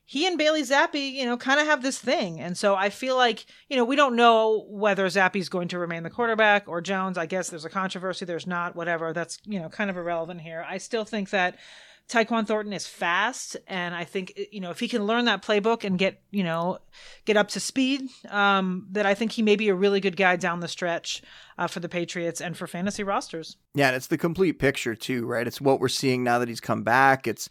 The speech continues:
Speaker 2: some of the off-season reports from, you know, O T As and from training camp that he was really impressing in those practices. When you start to put all of that together,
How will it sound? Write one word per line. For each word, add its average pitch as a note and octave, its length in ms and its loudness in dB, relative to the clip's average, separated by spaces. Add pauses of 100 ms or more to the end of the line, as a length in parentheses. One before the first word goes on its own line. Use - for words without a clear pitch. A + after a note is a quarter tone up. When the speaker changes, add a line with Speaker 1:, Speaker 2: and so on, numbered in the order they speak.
(280)
Speaker 2:
some C#3+ 220 2
of C3+ 60 2
the B2+ 100 6
off-season B2+ 580 4
reports C3+ 560 4
from, A2 440 -6 (260)
you - 60 -4
know, A2 100 -2
O A#2 140 0
T A#2 240 0
As A#2+ 360 2
and A2+ 140 -6
from A2+ 140 -8
training B2 360 -4
camp B2 360 0
that A2 100 -2
he A#2 100 -2
was A2 140 -6
really A2+ 240 -4
impressing A#2+ 480 -2
in A2+ 80 -6
those B2 220 0
practices. C3 600 0
When B2 100 -2
you B2 60 -6
start D3+ 220 2
to - 60 -18
put D3+ 120 6
all D3+ 300 10
of C#3+ 120 4
that C#3 240 6
together, C3 600 2